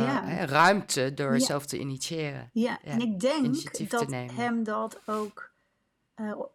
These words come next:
Speaker 1: op meerdere vlakken ontnomen is. Maar goed, ik ga niet voor hem spreken, maar weet je wel, de
Speaker 2: Mhm.
Speaker 1: maatschappij vraagt natuurlijk heel erg, ook wel ext-, extravert zijn heeft ook een soort van functie in deze maatschappij, hè, want we moeten ons laten zien.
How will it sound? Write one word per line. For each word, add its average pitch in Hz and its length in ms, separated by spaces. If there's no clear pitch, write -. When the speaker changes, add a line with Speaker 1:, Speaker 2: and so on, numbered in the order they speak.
Speaker 1:
op 226 120
meerdere 233 440
vlakken 285 400
ontnomen 190 520
is. 202 320
Maar 208 100
goed, - 220
ik 214 120
ga 202 160
niet 208 240
voor 202 200
hem 196 220
spreken, 202 500
maar 208 160
weet 156 100
je 151 60
wel, - 100
de - 60
Speaker 2:
Mhm. - 100
Speaker 1:
maatschappij 240 680
vraagt 233 360
natuurlijk 226 380
heel 226 180
erg, 196 460
ook 220 140
wel 214 160
ext-, - 400
extravert 240 680
zijn 208 400
heeft 233 540
ook 240 280
een 233 80
soort - 240
van 214 160
functie - 440
in 196 180
deze 185 300
maatschappij, 185 680
hè, 214 120
want 208 200
we 202 100
moeten 233 360
ons 202 160
laten 196 360
zien. 185 580